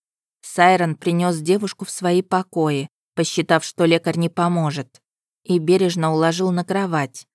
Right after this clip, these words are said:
сходил в ванную комнату, смочил полотенце. Вернувшись, сел рядом и положил его девчонке на лоб, чтобы хоть немного снять жар.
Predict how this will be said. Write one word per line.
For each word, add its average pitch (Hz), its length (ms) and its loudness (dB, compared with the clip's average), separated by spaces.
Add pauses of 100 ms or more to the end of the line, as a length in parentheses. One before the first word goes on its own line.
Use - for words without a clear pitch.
(200)
сходил 185 500 -2
в 160 60 -4
ванную 196 400 2
комнату, 156 680 -4
смочил 165 520 -2
полотенце. 175 880 -4 (840)
Вернувшись, 180 640 0
сел 175 280 2
рядом 185 500 0
и 190 80 -2
положил 185 460 0
его 190 240 0
девчонке 202 560 -4
на 208 180 0
лоб, 185 320 -4 (140)
чтобы - 320 -8
хоть - 180 -6
немного 190 460 0
снять 156 320 -4
жар. 156 400 -4